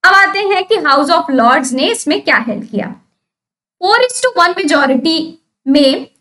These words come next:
House of Lords यहाँ पे कहते हैं कि reverse कर दिया decision of the Court of Appeal। तो मतलब इसमें पहले Court of Appeal में गया था matter, ठीक है, फिर उन्होंने reverse कर दिया Court of Appeal के decision को।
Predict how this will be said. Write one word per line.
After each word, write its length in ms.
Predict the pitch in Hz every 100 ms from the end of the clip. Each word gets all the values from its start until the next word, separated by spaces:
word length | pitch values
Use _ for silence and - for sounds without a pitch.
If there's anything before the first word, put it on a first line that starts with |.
| -
House 220 | 277 294 277
of 100 | 277
Lords 320 | 262 269 -
यहाँ 220 | 269 262
पे 100 | 285
कहते 320 | 254 233 233 254
हैं 300 | 247 320 262
कि 380 | 285 294 - - _ _ -
reverse 360 | 330 403 494 480
कर 140 | 320
दिया 200 | 269 339
decision 460 | 359 - 311 254 302
of 140 | 285
the 100 | 330 285
Court 160 | 247 254
of 200 | - 269
Appeal। 300 | 233 220 - - _
तो 60 | 320
मतलब 360 | 330 320 349 508 _ 285
इसमें 420 | 294 302 302 285
पहले 340 | 269 277 - _ _ _ _ _ _ _ _ _ -
Court 180 | 302 302
of 120 | 302 294
Appeal 260 | 277 285
में 280 | 285 349 -
गया 300 | 247 247 226 254
था 60 |
matter, 300 | 262 262 269
ठीक 260 | 427 311 -
है, 80 | 494 - _ _
फिर 120 | 381 381
उन्होंने 520 | 359 381 - - 269
reverse 400 | 294 277 269 -
कर 140 | 240
दिया 280 | 233 320 -
Court 220 | 285 254
of 100 | 302
Appeal 440 | 294 233 254 269 294
के 100 | 339
decision 600 | 262 - 240 240 339 359
को। 260 | 494 -